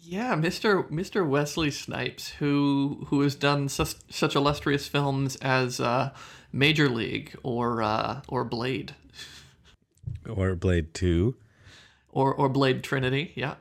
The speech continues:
Speaker 2: Yeah, he, he did quite a few Blade movies. <laughs> And honestly, I think he should just keep doing more.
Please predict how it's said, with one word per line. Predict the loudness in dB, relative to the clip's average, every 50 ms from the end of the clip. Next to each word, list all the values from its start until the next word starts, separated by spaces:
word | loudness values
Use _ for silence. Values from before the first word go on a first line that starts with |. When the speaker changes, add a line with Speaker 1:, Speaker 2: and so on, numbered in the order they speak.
| _ -18 -16 -16 -16 -18 -20 -20 -20 -20 _ _ -20 -6 0
Speaker 2:
Yeah, | 2 4 4 4 0 -2
he, | -4 -2 0 0 0 0
he | -2 -2 -2 2
did | 2 2 0 0
quite | -2 -2 0 2 2 2 0
a | -4
few | -6 -4 -4 -4 -4
Blade | -4 -4 -6 -6 -6 -6
movies. | -8 -6 -4 -4 -4 -4 -8 -12 -20 -14 -12 -12 -12 -10 _
<laughs> | -10 -10 -10 _ -10 -10 -10 -10 _ -18 -18 -18 _ -20 -20 _ -20 _ _ -20 -18 -14 -14 -14 -16 -16 -4
And | -2 2 4
honestly, | 4 4 2 2 0 0 -2 0
I | 0 0
think | 0 0 0 0
he | -2 -2
should | -2 -2 -2
just | -2 -4 -6
keep | -4 -6 -4 -2
doing | -2 -2 -2 -2
more. | -2 -4 -4 -4 -6 -12